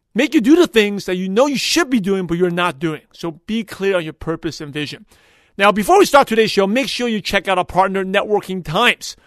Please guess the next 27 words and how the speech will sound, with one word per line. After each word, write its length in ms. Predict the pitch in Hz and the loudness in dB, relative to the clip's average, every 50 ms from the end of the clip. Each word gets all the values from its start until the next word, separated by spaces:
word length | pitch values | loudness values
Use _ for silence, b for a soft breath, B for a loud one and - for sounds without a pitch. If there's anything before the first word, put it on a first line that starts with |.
| b b b | b b b
Now, 200 | - 180 196 190 | -6 -4 -4 -4
if 100 | 196 170 | -4 -4
you 80 | 185 190 | -2 0
like 240 | 190 214 254 269 - | 2 2 2 2 2
M 160 | 247 226 220 | 0 0 0
L 60 | 208 | 0
M 60 | 196 | 0
Nation, 340 | 202 196 185 - 214 208 190 | 0 -2 -2 -2 -4 -4 -4
you'll 200 | 175 202 226 226 | -4 -4 -4 -4
love 500 | 202 196 190 185 185 190 196 202 208 185 | -2 -2 -2 0 2 4 4 4 4 2
Networking 520 | 185 175 180 - 180 185 180 156 175 175 | -2 -4 -4 -4 -4 -4 -6 -6 -6 -8
Times. 380 | 160 156 156 160 160 165 - b b b b b b | -6 -4 -4 -4 -4 -6 -8 b b b b b b
Each 220 | 226 220 - - - | -6 -6 -6 -6 -8
issue 260 | - 208 - - 190 | -8 -8 -6 -6 -8
is 80 | 160 - | -8 -10
packed 440 | _ - - - 190 190 196 185 - | _ -10 -2 0 2 2 2 0 -2
with 140 | 185 165 165 | -8 -8 -8
amazing 400 | 165 165 175 180 185 180 185 175 | -8 -6 -4 -4 -4 -4 -6 -10
trainings 500 | - - - 180 185 196 202 202 175 165 | -12 -12 -8 -6 -6 -6 -6 -8 -8 -8
and 80 | 175 | -10
stories 400 | - - 165 170 170 165 160 - _ b b b b b | -6 -4 -4 -4 -4 -4 -6 -8 _ b b b b b
just 360 | - - 175 180 160 - - | -6 -2 0 0 0 -2 -4
like 220 | 170 165 165 - - | -4 -4 -4 -4 -6
M 140 | 170 147 151 | -8 -6 -6
L 80 | 147 | -6
M 60 | 143 143 | -6 -6
Nation. 320 | 147 143 - - 127 | -8 -8 -8 -10 -16